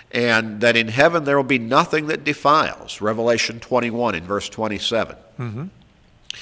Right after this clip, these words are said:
Speaker 1: We also noted that Christ paid the price for our freedom from sin.
Speaker 2: Mm-hmm. That's right.
Speaker 1: He went to the cross and he sacrificed himself as that ransom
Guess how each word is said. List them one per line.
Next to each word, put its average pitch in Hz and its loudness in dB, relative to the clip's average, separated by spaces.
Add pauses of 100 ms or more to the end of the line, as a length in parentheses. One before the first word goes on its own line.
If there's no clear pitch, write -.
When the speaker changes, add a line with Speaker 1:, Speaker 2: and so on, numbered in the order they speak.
(320)
Speaker 1:
We 127 4
also 160 6
noted 120 2
that 107 -2
Christ 151 0 (100)
paid 120 -2 (440)
the 113 -2
price 165 0 (100)
for 139 0
our 123 6
freedom 110 -2
from 104 -10
sin. 123 -4 (300)
Speaker 2:
Mm-hmm. 135 -6 (140)
That's - -12
right. 123 -10 (320)
Speaker 1:
He 123 0
went 135 2
to 180 -4
the 190 0
cross 131 4 (180)
and 110 -4
he 139 0 (440)
sacrificed 147 2
himself 123 0 (440)
as 117 2
that 110 4
ransom 98 -2